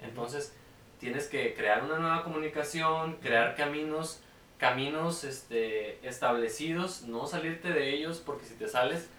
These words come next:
Speaker 1: puede haber algo random, muy, eh, que no esperas. Entonces, como la seguridad de que, no sé, aquí en esta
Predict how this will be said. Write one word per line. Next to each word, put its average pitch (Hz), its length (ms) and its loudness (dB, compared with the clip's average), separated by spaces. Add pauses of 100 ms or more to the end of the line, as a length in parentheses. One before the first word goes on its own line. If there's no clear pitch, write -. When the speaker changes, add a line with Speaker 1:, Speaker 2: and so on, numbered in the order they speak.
(280)
Speaker 1:
puede 131 420 2
haber 117 360 2 (460)
algo 131 1040 0
random, 175 600 0 (260)
muy, 120 220 -8
eh, 143 320 0 (800)
que 117 120 -4
no 123 460 -2
esperas. - 580 0 (400)
Entonces, 127 380 -8
como 120 260 -4
la 113 120 4
seguridad 113 440 2
de 113 120 2
que, 113 260 -2
no 117 80 -4
sé, 117 200 -4
aquí 143 460 -4
en 139 120 0
esta 139 260 -4